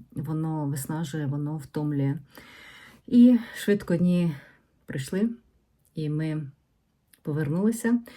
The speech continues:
Ще залишилося в мене трішки матеріалу, я дороблю це відео,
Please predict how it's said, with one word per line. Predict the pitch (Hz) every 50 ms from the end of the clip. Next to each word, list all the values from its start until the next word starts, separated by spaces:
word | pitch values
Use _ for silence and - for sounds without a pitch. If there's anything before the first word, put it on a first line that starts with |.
| - - - - - - - - - - _ _ _
Ще | - - - 190 185
залишилося | 165 175 170 165 165 135 - - 170 160 160 147 135 - 160 151
в |
мене | 156 156 151 151 135
трішки | 151 - 131 - - 160
матеріалу, | 156 135 175 175 180 226 269 254 254 233
я | 202 170 - 156 151 147 147 143 143 143 143 147 143 135 - -
дороблю | 147 156 151 147 143 139 147 139
це | 131 131 - 139
відео, | 135 151 180 185 226 233 226 220 226 220